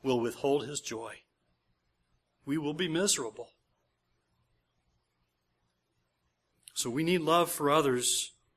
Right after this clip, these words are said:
that takes its cue from God's love for us as demonstrated through the sacrifice of the Lord Jesus Christ on the cross, which we observed this morning at the Lord's Supper. We need this reminder of how God showed His love, how Jesus Christ showed His love.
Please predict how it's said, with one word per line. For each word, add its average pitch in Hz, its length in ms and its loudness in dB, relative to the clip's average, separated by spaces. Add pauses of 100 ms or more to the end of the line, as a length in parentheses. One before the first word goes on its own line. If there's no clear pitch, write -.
(340)
that 120 120 -8
takes 156 300 4
its 147 140 0
cue 156 340 -2
from 131 220 -2
God's 139 380 4
love 135 220 4
for 123 280 0
us 117 240 4
as 113 120 0
demonstrated 123 720 0
through 123 140 -8
the 117 80 -4
sacrifice 120 720 2
of 110 80 -8
the 113 60 -12
Lord 117 240 -2
Jesus - 340 0
Christ 113 380 -4
on 110 60 -10
the 104 60 -10
cross, 151 380 -4
which - 160 -12
we 120 80 -4
observed 113 400 -6
this - 180 -8
morning 131 240 -6
at 113 100 -10
the 120 60 -14
Lord's 113 240 -8
Supper. - 360 -8 (1800)
We 143 120 4
need 151 280 4
this 127 240 4
reminder 127 520 0
of 110 120 -6 (260)
how 139 380 -2
God 139 420 -2
showed 147 400 4
His 143 240 0
love, 143 340 4 (200)
how 131 180 0
Jesus 147 560 2
Christ 160 360 4
showed 143 280 6
His 135 140 2
love. 147 240 6